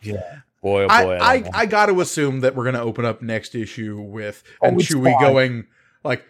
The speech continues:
Speaker 2: "Oh, sorry, I just had a bad
Speaker 1: Yeah.
Speaker 2: explosion."
Speaker 1: Of course, of course. But it's, it's, I mean, that's, th-, that also bothers me, just the way that they're like, "See, yeah, we're gonna make you think," and then, nah. Everything
Speaker 2: It's
Speaker 1: like that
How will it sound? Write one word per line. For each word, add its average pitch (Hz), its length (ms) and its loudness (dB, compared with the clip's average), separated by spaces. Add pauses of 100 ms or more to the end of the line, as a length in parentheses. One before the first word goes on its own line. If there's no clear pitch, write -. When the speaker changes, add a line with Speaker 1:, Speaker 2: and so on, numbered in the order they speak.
Speaker 2:
"Oh, 147 280 0
sorry, 85 460 -10
I 107 140 -12
just - 340 -20
had 107 140 -12
a - 20 -16
bad 87 360 -16
Speaker 1:
Yeah. 131 180 6
Speaker 2:
explosion." 98 360 -4 (440)
Speaker 1:
Of - 40 -6
course, 262 460 6
of 220 180 -2
course. 277 540 2
But 180 300 -6
it's, 180 200 -10
it's, 190 200 -12 (240)
I 175 80 0
mean, 190 180 -2
that's, - 180 -4
th-, 170 260 -12
that 165 220 6
also 139 440 4
bothers 107 500 0
me, 113 180 -4
just 110 240 -12
the 123 120 -4
way 113 180 0
that 107 160 -12
they're 110 180 -2
like, 107 400 0
"See, 160 560 0
yeah, 175 340 6 (220)
we're 151 160 2
gonna 165 180 -2
make 175 280 -2
you 214 80 -2
think," 247 440 2
and 180 160 -2
then, 180 260 -4
nah. 98 580 -8 (480)
Everything 170 420 0
Speaker 2:
It's - 140 -14 (340)
Speaker 1:
like 85 120 -20
that 82 280 -14